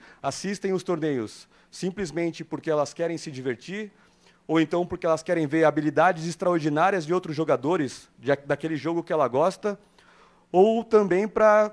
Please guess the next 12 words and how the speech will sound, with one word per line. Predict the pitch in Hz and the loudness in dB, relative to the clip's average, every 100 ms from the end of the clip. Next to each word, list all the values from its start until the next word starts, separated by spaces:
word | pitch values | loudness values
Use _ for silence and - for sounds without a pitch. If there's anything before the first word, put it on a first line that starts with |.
| - | -6
expressar | - - 220 185 196 214 | -16 -4 -2 0 0 0
aquele | 220 208 208 208 | 0 -4 -4 -4
senso | - 202 226 220 214 | -2 -2 -2 -4 -6
de | 160 180 190 185 | -4 -4 -4 -4
competitividade | 190 208 208 - 208 196 170 165 120 101 - _ _ _ _ _ | -4 0 0 0 -6 -2 2 0 0 -10 -18 _ _ _ _ _
que | - | -2
a | 147 | 0
gente | 170 - | 0 -2
tinha | 185 196 185 | -4 0 0
quando | 180 185 | 0 -2
criança, | 196 185 165 196 - 220 214 _ _ | -2 0 0 0 -4 -8 -8 _ _
porque | - 139 151 139 131 | -10 -6 -2 0 0